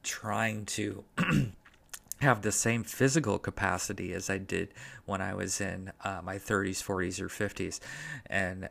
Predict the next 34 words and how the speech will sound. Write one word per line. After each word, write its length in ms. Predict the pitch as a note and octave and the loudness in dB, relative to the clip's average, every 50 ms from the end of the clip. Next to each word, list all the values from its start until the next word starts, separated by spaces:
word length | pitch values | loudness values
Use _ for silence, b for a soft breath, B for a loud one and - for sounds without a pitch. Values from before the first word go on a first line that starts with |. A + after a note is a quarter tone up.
| - | -4
uh, 240 | - G#2 F2 F2+ F#2 | -4 -2 -2 -2 -4
to 160 | - - G#2+ | -4 -4 -4
deny 420 | G2 G#2+ G#2+ A2+ A#2+ C3+ E3+ F#3+ D#3 | -4 -4 -2 0 2 2 2 2 2
this 320 | G2 F#2 - - - - | 2 0 -2 -2 -2 -2
reality 540 | G2 F#2+ F#2 F#2 F2+ F#2 F#2 F2+ F#2+ F#2 F2 | -2 -2 -2 -2 -4 -4 -4 -6 -6 -8 -8
is 240 | F2 E2 F2 - - | -8 -6 -6 -6 -4
to 120 | - G2+ | -2 -4
be 220 | F#2 F#2 G2+ F#2+ F#2 | -2 -2 -2 -2 -2
delusional. 760 | - - F#2 F2 F2+ G2+ G#2 F#2+ G2+ G2 F#2 E2+ E2+ E2 - - - B B B B B B B B - | -2 -4 -6 -4 -2 -2 -2 0 0 0 0 -2 -4 -6 -8 -12 -18 B B B B B B B B -6
Um, 440 | - F2+ F2 E2+ F#2+ F#2+ F2+ F2 - - - - - - | -4 -2 -2 -2 -4 -6 -10 -12 -14 -18 -20 -20 -10 -6
so 280 | - - - G#2+ G2+ G2 | -2 2 4 4 4 2
for 240 | - - G#2+ G#2 | 2 0 0 0
these 400 | G#2 G2+ B2 C3+ D#3 E3+ E3 - | 2 0 0 0 0 0 -2 -2
people 500 | - - - - B2 A#2+ - G2+ G2 G2 | -4 -4 -2 -2 -2 0 0 0 0 0
who 220 | G2 G#2+ G#2+ G2+ G2 | 0 0 -2 0 0
are 340 | F#2+ F#2 F#2 D#2+ D2+ - - - - - | 0 0 0 0 -2 -4 -8 -14 -16 -14
making 800 | - G#2+ A2+ A2+ A#2+ G#2+ - - A2 G#2+ G#2 G#2+ G#2 G2+ - - - - | -8 -4 -2 -2 -2 -2 -4 -4 -4 -4 -4 -6 -8 -10 -12 -16 -10 -4
every 360 | - A2+ B2 B2 D3+ D3 A#2 | 0 0 2 2 2 2 2
effort 320 | A#2+ A#2+ A#2 - B2 A2+ - | 2 0 0 0 -4 -4 -2
possible 540 | - - G#2+ G#2 G#2+ - - G2+ - G#2 G2 | -4 -2 -2 -2 -2 -4 -6 -6 -6 -6 -4
to 160 | - A2 G2+ | -2 -2 -2
gain 400 | G2+ G2 G#2 G#2+ A2 A2 G#2 G2 | -2 -2 -2 -2 -2 -2 -2 -2
that 240 | G2+ G2+ G#2 - - | 0 0 0 0 -2
type 320 | - - A2 A2 - - | -2 0 0 0 -2 -4
of 120 | G2 G2+ | -8 -6
control 640 | - - G2+ F#2+ - - - G#2 G#2+ G#2 G#2 G2 B B B B B B - | -6 -6 -6 -6 -6 -4 0 0 2 0 0 -4 B B B B B B -2
at 100 | F#2+ G2 | -2 0
such 280 | - - C3+ B2+ - - | 2 4 4 4 4 2
a, 160 | G2+ - - - | 2 0 0 -4
a 380 | G2+ G#2 G#2+ G#2+ G#2+ G#2+ - - - | -4 -2 0 0 0 -2 -2 -4 -4
late 400 | G#2 G#2 A2 B2+ D#3+ E3 - - - | -4 0 2 2 2 2 0 -4 -6
age 360 | - G2+ G#2+ A2 A2+ G#2 - | -6 -4 -4 -4 -4 -2 -2
in 140 | G#2 G2 F2 | -4 -4 -6
life, 400 | E2 E2 - - - - - B | -8 -8 -6 -6 -8 -8 -12 B